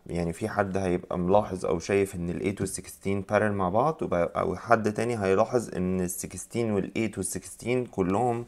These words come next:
parallel مع بعض من الاول خالص. آه، ايا كان اللي، اللي تلاحظه اعمله.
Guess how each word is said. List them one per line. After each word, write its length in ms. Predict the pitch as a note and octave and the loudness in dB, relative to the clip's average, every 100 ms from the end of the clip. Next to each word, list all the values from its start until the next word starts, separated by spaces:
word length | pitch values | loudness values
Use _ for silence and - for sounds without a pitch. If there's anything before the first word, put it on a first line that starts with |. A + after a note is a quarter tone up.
| - - - - - | -14 -20 -20 -10 2
parallel 100 | A#2 | 6
مع 300 | A#2 G#2 F2 | 6 6 4
بعض 280 | F#2 A2 G2+ | 6 6 4
من 140 | F#2 | 2
الاول 300 | E2+ F#2+ G2+ | 4 6 6
خالص. 400 | G2 D2 - - _ _ - - - _ - | 4 -4 -4 -14 _ _ -20 -20 -20 _ -2
آه، 260 | E2+ E2+ G2+ | 2 2 2
ايا 240 | A#2 A2+ | 2 0
كان 560 | G#2+ A2+ D#3+ E3+ C3 G2+ | 2 2 2 0 0 -2
اللي، 560 | - F2+ F2+ F#2 F2+ | -2 0 2 2 2
اللي 220 | E2 F2+ | 0 -2
تلاحظه 520 | F2+ A#2 B2 A2+ A2 F#2 | 0 0 0 0 2 2
اعمله. 280 | E2+ D2+ | 2 -2